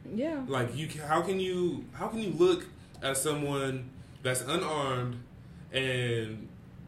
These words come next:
Speaker 2: like, gets shot, kicked down the street, and, like, "Oh yeah, the police officers, I back,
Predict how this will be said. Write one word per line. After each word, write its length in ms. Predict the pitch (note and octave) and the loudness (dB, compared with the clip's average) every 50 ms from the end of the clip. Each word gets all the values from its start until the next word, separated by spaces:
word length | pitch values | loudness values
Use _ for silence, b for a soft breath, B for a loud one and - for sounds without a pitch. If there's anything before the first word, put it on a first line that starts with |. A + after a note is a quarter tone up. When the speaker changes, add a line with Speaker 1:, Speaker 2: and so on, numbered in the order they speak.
| - - - - - - - - - - A#2 | -16 -18 -18 -16 -16 -16 -16 -16 -14 -4 -2
Speaker 2:
like, 480 | C3+ B2 A2+ G#2+ G#2+ G#2+ G#2 G2 G2+ G#2 | 0 0 2 0 0 -2 -4 -4 -2 0
gets 180 | D3+ D3+ D3+ - | 2 2 4 4
shot, 600 | - - - D3+ D3+ D3 C3+ A#2 A#2 - - - - - - - - - - - - - - - | 4 4 6 6 8 8 6 4 2 0 -4 -10 -16 -16 -16 -18 -18 -18 -18 -18 -18 -16 -14 0
kicked 260 | - - E3 E3+ - | 2 4 4 4 4
down 200 | D3+ D3 D3 D3 | 2 2 4 4
the 60 | C#3 B2+ | 2 0
street, 420 | - - D3 D3+ D3 C#3+ C3 A#2 | -2 0 2 4 4 4 4 4
and, 160 | A#2 A#2+ A#2+ A#2 | 2 2 2 2
like, 200 | A2+ G#2 G#2 - A2 | 0 0 -2 -2 -2
"Oh 100 | A#2 A#2 | 0 2
yeah, 160 | A#2+ A#2+ A2+ | 2 2 0
the 100 | - - | -2 -2
police 320 | - A#2+ A#2+ B2 A#2+ A#2 | -2 0 0 2 2 0
officers, 280 | A#2 A2 G#2 G#2+ G2+ G2+ | -2 -4 -4 -6 -6 -6
I 80 | G#2 G#2+ | -6 -4
back, 260 | G#2+ G#2+ G#2 G#2 | -4 -4 -4 -6